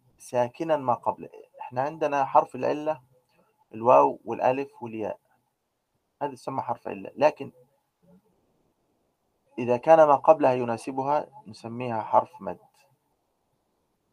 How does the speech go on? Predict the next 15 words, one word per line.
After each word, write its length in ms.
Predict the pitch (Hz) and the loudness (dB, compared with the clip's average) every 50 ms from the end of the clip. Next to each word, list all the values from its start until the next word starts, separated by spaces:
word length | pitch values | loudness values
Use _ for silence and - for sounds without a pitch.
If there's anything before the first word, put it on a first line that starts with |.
| _ - _ _ _ - | _ -20 _ _ _ -16
يعني 360 | 101 101 98 98 98 - - | -12 -10 -10 -10 -10 -14 -16
الواو 380 | 101 98 104 113 123 131 135 127 | -10 -4 0 4 4 4 4 2
تبقى 500 | 123 - 87 - - - - 92 98 98 | -4 -12 -18 -18 -16 -12 -10 -8 -6 -4
م-، 180 | 98 98 95 - _ | -2 -2 -2 -4 _
ساكنة 600 | _ - 117 127 135 135 _ - 139 139 131 117 | _ -4 -2 -2 -2 -2 _ -12 -8 -6 -4 -2
ما 120 | 110 110 | -2 -2
قبلها 380 | 107 - 120 113 110 110 107 104 | 0 0 0 0 2 0 0 0
مضموم، 520 | 104 101 101 - - 104 101 95 95 95 | 0 -4 -4 -4 -6 -12 -12 -12 -12 -14
الياء 300 | 95 95 104 113 113 - | -14 -10 -8 -6 -6 -6
ساكنة 360 | - - - 113 110 - 113 104 | -6 -8 -10 -10 -8 -8 -8 -6
ما 100 | 101 95 | -6 -4
قبلها 300 | - 107 107 107 107 104 | -4 -4 -4 -4 -4 -4
مكسور، 400 | 104 101 _ _ _ - - - | -4 -8 _ _ _ -16 -16 -14
الألف 300 | - - - 123 - - | -14 -14 -14 -14 -14 -12
ساكنة 340 | - 131 - - 135 131 | -12 -12 -12 -12 -16 -16